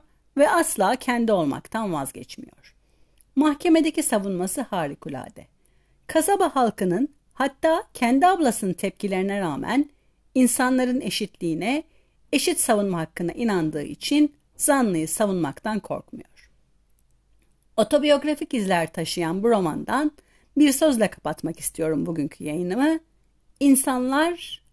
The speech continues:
bire ayrılır, insan. Sürçülisan ettimse affola. Bir başka yazar, bir başka kitapta görüşmek üzere.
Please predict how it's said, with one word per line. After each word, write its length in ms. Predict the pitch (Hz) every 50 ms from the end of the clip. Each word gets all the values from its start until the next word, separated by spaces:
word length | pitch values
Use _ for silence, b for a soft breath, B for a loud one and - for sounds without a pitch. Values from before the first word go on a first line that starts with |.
| _ _ _ -
bire 220 | 226 233 240 254
ayrılır, 840 | 233 208 185 165 156 - 147 156 196 240 277 302 294 - - - _ _ _ _ _ -
insan. 420 | 190 175 160 - - - - - _ _ _ _ _ _ _ _ _ _ _ _ _ _ _
Sürçülisan 800 | - - - 311 302 - - 320 294 311 311 - - 311 302 294
ettimse 480 | 254 208 - _ - - 160 - - -
affola. 640 | 202 196 - _ - 151 135 160 175 226 262 302 - _ _ _ _ _ _ _ _ _ -
Bir 200 | 247 269 269 240
başka 360 | 247 247 233 - - - 254
yazar, 600 | 226 202 165 160 - 156 175 233 269 277 - - _ _ _ - - - -
bir 220 | 233 233 247 233 220
başka 300 | 240 233 - - 262 233
kitapta 400 | - - - 151 - _ - 165
görüşmek 520 | 175 202 214 208 196 - 208 185 - -
üzere. 420 | 151 170 143 151 208 233 269 285